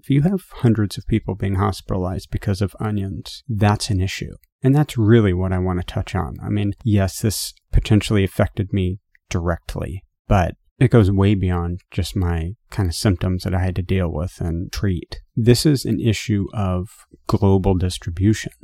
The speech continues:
and one that can potentially spread pretty nasty pathogens around the globe. You know, and it's, that's what happens. Again, when you have more human inputs,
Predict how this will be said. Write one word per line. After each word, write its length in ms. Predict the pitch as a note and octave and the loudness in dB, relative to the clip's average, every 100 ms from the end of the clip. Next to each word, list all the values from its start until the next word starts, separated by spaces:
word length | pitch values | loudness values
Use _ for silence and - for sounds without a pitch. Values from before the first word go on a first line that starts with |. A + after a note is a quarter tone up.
| - _ | -20 _
and 240 | C3 G#2+ G#2+ | 4 4 4
one 180 | G#2 G2 | 4 2
that 160 | G#2 - | 0 -2
can 180 | - G2 | 2 2
potentially 600 | - - A#2 - G#2 F#2 | 2 2 0 2 -2 -2
spread 800 | - - - G2 F#2+ F#2 F#2 A2 - | -4 -8 -2 0 2 2 -2 -6 -2
pretty 260 | - B2 A#2+ | 2 4 4
nasty 840 | F#2+ F2 F2 G2+ - - E2+ A2+ _ _ - | 2 0 0 -2 -6 -8 -8 -10 _ _ 0
pathogens 760 | A#2 G#2+ G#2+ F#2 F2 - - - - | 2 2 -2 -2 -2 -4 -12 -12 -2
around 360 | A2 F#2+ E2+ E2+ | 2 2 0 -2
the 60 | |
globe. 480 | - B2+ C3+ - - - _ | 0 0 0 -6 -16 -18 _
You 120 | B2 G2+ | 0 0
know, 140 | F#2+ | 2
and 120 | B2 | 2
it's, 380 | C#3 - - - | 2 0 -8 0
that's 220 | B2+ A#2+ | 2 4
what 100 | B2+ | 2
happens. 500 | G#2+ C3 - - - - | 2 0 -6 -16 -20 -6
Again, 400 | A#2+ G#2+ B2+ G#2 | -2 4 4 4
when 140 | G2 | 0
you 60 | G2+ | 0
have 200 | F#2+ F#2 | -4 -2
more 260 | G#2 A2+ A2 | 2 2 2
human 360 | - A2+ G#2 | 4 4 2
inputs, 580 | A2 A#2+ - G2+ - - | 0 2 2 0 -4 -16